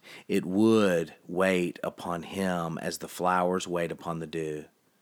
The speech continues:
Without constant restoration, we are not ready for the perpetual assaults of hell, or the stern afflictions of heaven,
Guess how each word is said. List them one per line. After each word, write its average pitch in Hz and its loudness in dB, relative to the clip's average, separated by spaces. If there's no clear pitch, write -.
Without 107 6
constant 110 2
restoration, 98 4
we 98 2
are 95 2
not 95 2
ready 95 2
for - -6
the 90 -4
perpetual 98 0
assaults 90 0
of 85 -10
hell, 80 -4
or 107 6
the 95 2
stern 107 6
afflictions 92 0
of 87 -8
heaven, 90 0